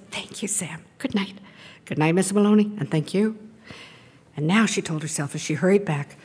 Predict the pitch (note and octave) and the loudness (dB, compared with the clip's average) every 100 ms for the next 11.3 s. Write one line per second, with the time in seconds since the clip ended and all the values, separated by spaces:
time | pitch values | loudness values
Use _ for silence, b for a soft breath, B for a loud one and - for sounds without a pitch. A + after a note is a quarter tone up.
0 | B B B C#4+ D4 C#4+ B3 - G#3+ G#3 | B B B 8 8 6 2 4 4 4
1 | D#3 D#3+ - C#3+ D3 E3 - F#3 G3+ F#3+ | 2 0 -2 -6 -6 -8 -4 2 2 4
2 | D#3+ D#3+ - B3 G3 D#3+ - F#3+ - B | 2 0 -4 -6 -4 -6 -4 -8 -8 B
3 | B D3 D#3 F#3+ D3+ D#3 G3+ G#3 A#3 - | B -2 0 0 0 2 2 0 -4 -2
4 | E3 F3+ - B B D3 - D#3+ E3+ - | -4 -6 -10 B B -6 0 0 0 2
5 | G#3+ B3+ - E3+ E3+ D#3 D#3+ D#3 E3 - | 0 0 0 -2 0 0 0 0 -6 0
6 | A3+ A#3+ B3 B3 - C#3+ - F3+ B B | 0 2 0 -2 -4 -6 -2 -4 B B
7 | - E3+ - - C4 B3+ D#3+ F#3+ - - | -2 -2 -2 2 8 10 8 4 0 -2
8 | D4 F3 G#3 B B G3+ G3+ E4+ E4+ - | 0 0 -4 B B 0 8 6 6 -2
9 | - G#3 G#3 A#3+ C4 C#4+ D4 A3 A3 - | 4 4 6 6 6 2 4 4 2 -2
10 | B - F#3 F3+ - B3 A3+ A3+ A#3 B3 | B -2 2 2 0 4 6 8 6 6
11 | A#3+ B3+ B3+ | 6 6 4